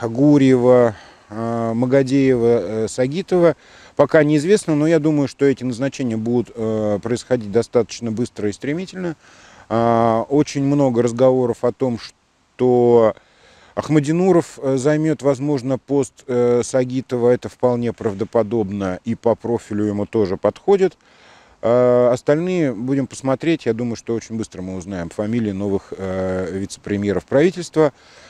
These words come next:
Также, э, речь идёт о том, что,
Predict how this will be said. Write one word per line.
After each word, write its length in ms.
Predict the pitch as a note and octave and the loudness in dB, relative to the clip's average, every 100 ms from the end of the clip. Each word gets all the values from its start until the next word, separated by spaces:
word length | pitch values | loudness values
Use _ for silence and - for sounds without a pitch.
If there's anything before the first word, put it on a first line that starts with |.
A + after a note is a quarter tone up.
| _ | _
Также, 720 | D#3 E3+ E3+ C3+ D3+ D#3+ D3+ C3+ | 4 4 4 2 4 6 6 4
э, 360 | B2+ B2+ B2+ B2+ | 2 4 4 4
речь 260 | D#3+ - | 2 0
идёт 260 | C3+ D3 C3+ | 0 2 2
о 100 | B2+ | 0
том, 260 | - C3+ | 2 -2
что, 1040 | A2+ - _ _ C3+ B2+ B2+ A#2+ A#2 A2 G#2 | -2 -14 _ _ 2 4 4 6 6 4 0